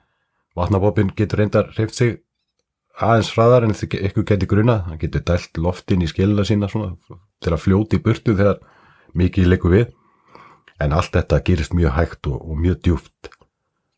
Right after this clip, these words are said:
og honum gekk erfiðlega ap eftir þessum, þessum, eh, takti. Það var ekkert að gerast hjá okkur og og skyndilega eftir svona tveggja tíma veiði þá, þá kippist tökuvarinn minn niður.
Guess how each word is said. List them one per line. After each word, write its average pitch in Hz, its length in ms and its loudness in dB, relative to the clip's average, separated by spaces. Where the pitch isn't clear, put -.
og 65 320 -10
honum 85 200 2
gekk 76 240 0
erfiðlega 78 560 4
ap - 160 -2
eftir 78 240 0
þessum, 71 220 -2
þessum, 78 380 -2
eh, 71 300 -2
takti. - 340 -2
Það 80 140 4
var 82 100 6
ekkert 95 240 2
að 82 140 -2
gerast 113 240 4
hjá 110 80 6
okkur 104 240 4
og 87 220 -2
og - 340 -10
skyndilega 78 560 2
eftir 73 200 -6
svona 67 260 -4
tveggja 78 340 -2
tíma 69 240 -2
veiði 73 320 2
þá, 71 240 -4
þá 78 140 -10
kippist - 400 -2
tökuvarinn 80 460 2
minn 78 120 2
niður. 90 260 2